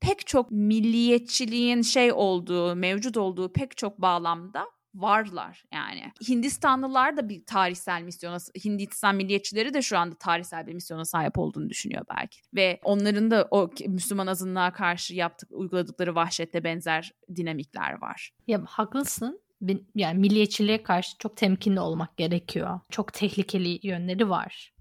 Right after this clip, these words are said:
Speaker 2: Bunu zaten hep tartışıyoruz. Benim sadece bugün verdiğim bu tepki,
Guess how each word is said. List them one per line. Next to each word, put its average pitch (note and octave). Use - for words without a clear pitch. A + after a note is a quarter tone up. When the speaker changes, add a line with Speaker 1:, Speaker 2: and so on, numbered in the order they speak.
Speaker 2:
Bunu F#3+
zaten F#3
hep G3
tartışıyoruz. F3+
Benim A#3
sadece G3
bugün F#3
verdiğim E3+
bu F#3
tepki, C#4+